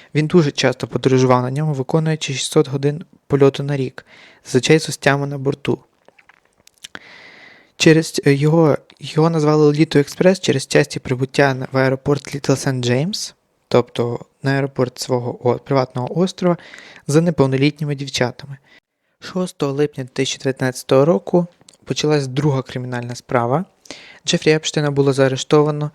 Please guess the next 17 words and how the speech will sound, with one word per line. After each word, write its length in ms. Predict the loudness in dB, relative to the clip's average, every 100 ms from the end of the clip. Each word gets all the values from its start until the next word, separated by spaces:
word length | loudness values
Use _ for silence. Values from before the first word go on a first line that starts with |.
| -12 -20 -20 -20 -10
в 280 | -2 4 4
Нью-Джерсі 960 | 2 -2 0 0 0 -2 -4 -8 -10 -10 0
за 120 | 2
звинуваченням 600 | 2 0 0 0 -4 -8
в 20 |
торгівлі 520 | -4 -4 -4 -4 -4
людьми. 440 | -4 -8 -8 -8 -10 _ _ _ _ _ _ _ _ _ _ _ -14 -2
Його 180 | 0
було 240 | 2 4 4
ув'язнено 380 | 4 2 0 -6
в 40 |
столичному 500 | -2 2 2 0 -4
виправному 480 | -4 -2 -2 -4 -4
центрі 420 | -2 -2 -2 -6
в 60 | -6
Нью-Йорку. 680 | -6 -2 -2 -2 -6 -18 -20 -20 -20 _ -20 _ -20 -20 -20 -20 _ _ 0
Там, 280 | 0 -2